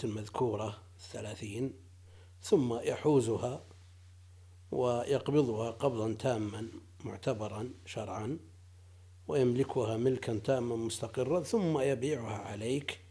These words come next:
بما تتفقان عليه، فلا مانع من ذلك. فإن كنت محتاجاً إلى السيارة، فهذا هو الدين الذي نص الله عليه في قوله:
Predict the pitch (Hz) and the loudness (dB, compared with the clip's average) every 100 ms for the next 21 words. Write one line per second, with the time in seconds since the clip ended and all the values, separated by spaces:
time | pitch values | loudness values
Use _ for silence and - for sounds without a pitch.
0 | - - - - - 151 165 175 - 139 | -20 -20 -20 -8 0 4 6 4 2 0
1 | 139 117 127 123 117 110 110 104 113 113 | 2 2 0 0 0 -2 -4 -4 -2 0
2 | 165 185 - - - - - - - - | 0 -2 -8 -20 -20 -20 -20 -20 -20 -20
3 | - - 160 113 120 131 107 107 101 - | -12 -4 0 2 2 0 0 -4 -4 -8
4 | 87 - - 117 117 - 214 170 151 - | -12 -16 -10 -6 0 6 6 6 2 4
5 | 180 180 185 180 180 185 175 - 135 110 | 6 8 10 8 6 6 4 4 2 0
6 | 95 - - - - - - - - - | -6 -12 -16 -20 -20 -20 -20 -20 -10 0
7 | 165 226 214 170 240 240 165 185 190 156 | 6 6 8 6 6 4 8 10 10 10
8 | 139 131 131 143 - 127 110 120 104 117 | 4 4 4 4 0 -4 -4 -6 -8 -8
9 | 113 123 107 104 110 120 107 107 101 139 | -4 -4 -4 -4 -8 -8 -8 -8 -6 -4